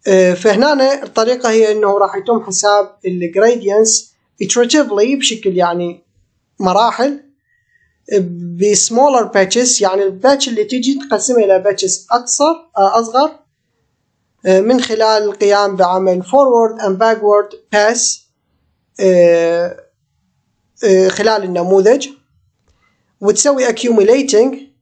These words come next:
لل gradients لكل small batch، يعني، تجمع ال gradients لكل small batch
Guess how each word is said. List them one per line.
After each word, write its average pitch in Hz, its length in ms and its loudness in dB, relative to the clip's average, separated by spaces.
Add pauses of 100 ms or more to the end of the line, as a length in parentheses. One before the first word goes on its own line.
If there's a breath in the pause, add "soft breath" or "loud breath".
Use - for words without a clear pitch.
(140)
لل 190 280 2
gradients 208 840 -2
لكل 240 420 0
small 196 440 0
batch، 208 540 0
يعني، 208 380 -2
تجمع 247 380 0
ال 190 400 -4
gradients 214 640 -2
لكل 185 320 -10
small 185 440 -8
batch 262 320 0